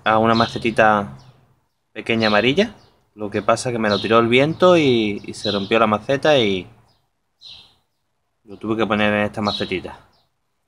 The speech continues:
Ya le compraré una macetita y,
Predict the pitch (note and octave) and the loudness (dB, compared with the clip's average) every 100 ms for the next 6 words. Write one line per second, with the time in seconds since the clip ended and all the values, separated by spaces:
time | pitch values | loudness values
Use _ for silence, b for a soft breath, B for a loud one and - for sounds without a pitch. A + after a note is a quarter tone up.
0 | _ _ _ _ _ G2 G2+ G#2 G#2 G#2+ | _ _ _ _ _ -4 0 2 0 -2
1 | G2+ G#2 G#2 G2+ G2 G2+ G2+ C3+ D3 D#3+ | -2 -2 0 0 -2 -6 -6 -4 0 0
2 | C3+ A2+ G2 | 0 -2 -4